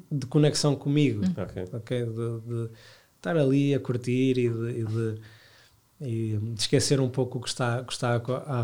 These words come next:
Speaker 1: a acontecer. Isto, atenção, que não é
Speaker 3: Uhum.
Speaker 1: desrespeitar o, o,
Speaker 3: Uhum.
Speaker 1: o, o público. Acho que é a melhor, a melhor parte que eu posso dar ao público é ser autêntico,
Speaker 3: Uhum.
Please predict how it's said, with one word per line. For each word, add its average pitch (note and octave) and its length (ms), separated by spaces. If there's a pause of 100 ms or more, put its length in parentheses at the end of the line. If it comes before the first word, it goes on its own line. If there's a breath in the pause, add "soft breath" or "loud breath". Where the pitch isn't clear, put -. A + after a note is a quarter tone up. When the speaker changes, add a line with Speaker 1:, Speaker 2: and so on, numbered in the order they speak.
(360)
Speaker 1:
a A#2 60
acontecer. A#2+ 520
Isto, C#3+ 360
atenção, B2+ 480
que B2 80
não B2+ 240
é A#2+ 320
Speaker 3:
Uhum. C3+ 140
Speaker 1:
desrespeitar B2+ 680
o, B2+ 60
o, B2+ 420
Speaker 3:
Uhum. G2+ 160
Speaker 1:
o, B2 600
o A#2 40
público. C3+ 520
Acho A#2 180
que C3 120
é B2 40
a A#2+ 60
melhor, B2+ 500
a B2 80
melhor B2+ 380 (340)
parte B2+ 440 (420 loud breath)
que C3 80
eu B2 40
posso B2+ 320
dar B2+ 160
ao B2 80
público C3 380
é B2 60
ser B2 180
autêntico, A#2+ 580
Speaker 3:
Uhum. A#3+ 100